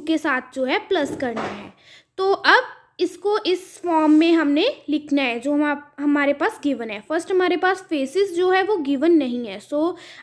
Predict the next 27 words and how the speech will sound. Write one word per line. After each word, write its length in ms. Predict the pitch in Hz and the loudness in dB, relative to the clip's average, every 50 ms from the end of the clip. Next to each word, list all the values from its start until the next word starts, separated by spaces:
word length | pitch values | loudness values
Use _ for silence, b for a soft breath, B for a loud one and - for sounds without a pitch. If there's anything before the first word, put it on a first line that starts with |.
| B - | B -2
I 100 | 269 269 | 0 2
will 200 | 330 381 370 370 | 4 2 2 2
put 180 | 392 381 381 - | -2 -4 -2 -2
here 240 | 349 381 392 427 427 427 - _ _ _ _ - | -2 0 0 0 -2 -4 -10 _ _ _ _ -10
F, 180 | 262 220 208 - - - _ _ | -10 -10 -10 -14 -20 -20 _ _
तो 80 | - 330 | -4 -2
हमने 260 | 311 330 320 311 339 | 0 2 4 4 4
यहाँ 220 | 359 330 302 285 302 | 4 2 2 0 0
पर 160 | 294 392 415 - - 277 | -2 -2 -4 -4 -2 -2
F 220 | 285 302 294 - | -2 -2 -2 -4
लगा 260 | 311 269 220 233 214 208 | -6 -6 -6 -8 -12 -12
दी। 160 | 202 190 202 b b b b b b _ | -12 -12 -14 b b b b b b _
तो 80 | - 381 | -4 0
हमारे 320 | 381 370 349 339 320 339 349 | 2 4 4 4 4 2 2
पास 240 | 339 403 427 403 339 311 | 2 0 -2 -2 -2 0
जो 120 | 403 427 392 | 0 0 2
वर्टिसेस 640 | 285 277 269 247 247 - 330 320 381 403 392 - | 2 0 0 0 -2 -2 -4 -2 -2 -4 -2 0
है 80 | 381 370 | 0 0
वो 120 | 349 403 | 0 0
कितने 380 | - - 339 339 339 - 294 311 | 0 0 -2 -2 -2 -2 0 2
हैं, 200 | 320 311 311 359 | 2 2 2 2
हमारे 280 | 381 359 330 294 285 302 | 2 2 2 2 0 0
पास 240 | 294 320 370 381 - - _ - | 0 -2 -4 -4 -6 -14 _ -10
थर्टी 340 | 277 247 - _ - 381 403 | -10 -10 -8 _ 0 0 2
वर्टिसेस 580 | 330 311 277 - - 285 269 - 294 285 285 - | 2 2 0 0 -2 -4 -4 -4 -8 -12 -12 -10
जो 100 | - 285 302 | -6 -2 -2
है 120 | 320 381 | 0 0